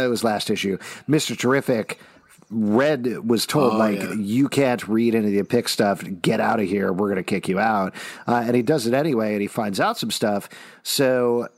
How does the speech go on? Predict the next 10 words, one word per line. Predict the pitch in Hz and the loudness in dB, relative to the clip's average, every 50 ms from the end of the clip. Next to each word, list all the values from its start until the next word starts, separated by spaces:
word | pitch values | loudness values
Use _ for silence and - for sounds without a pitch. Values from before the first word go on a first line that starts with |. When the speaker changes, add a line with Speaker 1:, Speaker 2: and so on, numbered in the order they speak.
| _ _ _ _ _ - - | _ _ _ _ _ -16 -12
Speaker 1:
uh, | 113 - - - - - - - - - - - - | -12 -10 -10 -8 -8 -6 -6 -4 -6 -6 -8 -6 -4
I | - 127 | -2 -2
do | 135 117 - 170 196 180 | -2 -2 0 0 0 0
think | - - 170 151 - - | 0 0 0 0 0 0
we're, | 139 135 127 127 123 | 0 0 2 0 0
there | 117 113 120 131 120 123 | -2 0 0 0 0 0
is | 110 127 127 123 113 - | 0 0 0 0 0 0
a | - 113 110 107 | -2 -2 -2 -2
play | - - - - 120 117 113 110 107 107 104 101 | -2 -4 -6 -2 0 0 0 0 0 -2 -2 -2
on | 98 - - 104 104 104 101 98 98 95 92 | -4 -4 -4 -2 -2 -2 -2 -4 -4 -6 -6